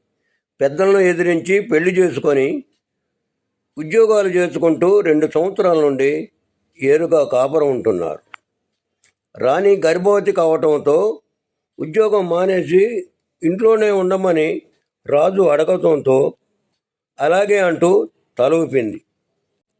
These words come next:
ఒకరోజు రాత్రి రాణి స్-, స్నానం చేస్తుండగా లాక్కువేయిన రాణి మొబైల్కి వచ్చిన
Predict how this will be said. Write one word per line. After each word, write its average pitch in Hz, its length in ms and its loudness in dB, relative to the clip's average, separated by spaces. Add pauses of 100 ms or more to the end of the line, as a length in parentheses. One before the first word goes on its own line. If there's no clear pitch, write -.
(240)
ఒకరోజు 147 540 0
రాత్రి 139 600 0 (1000)
రాణి 185 360 0
స్-, - 200 -16 (460)
స్నానం 226 420 -2
చేస్తుండగా 175 880 0 (880)
లాక్కువేయిన 220 640 2
రాణి 208 360 -2
మొబైల్కి 196 680 0
వచ్చిన 160 640 -2